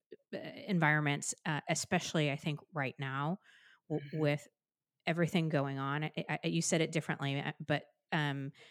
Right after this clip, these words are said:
Speaker 1: at the beginning, you said we're kind of all not reverting, but we're going to our, our basis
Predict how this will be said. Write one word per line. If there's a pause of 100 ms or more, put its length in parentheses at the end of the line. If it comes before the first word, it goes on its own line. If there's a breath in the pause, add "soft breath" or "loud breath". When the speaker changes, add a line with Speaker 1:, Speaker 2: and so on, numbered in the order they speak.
(160 soft breath)
Speaker 1:
at
the
beginning,
you
said
we're
kind
of (160)
all
not
reverting,
but
we're
going
to
our,
our (460)
basis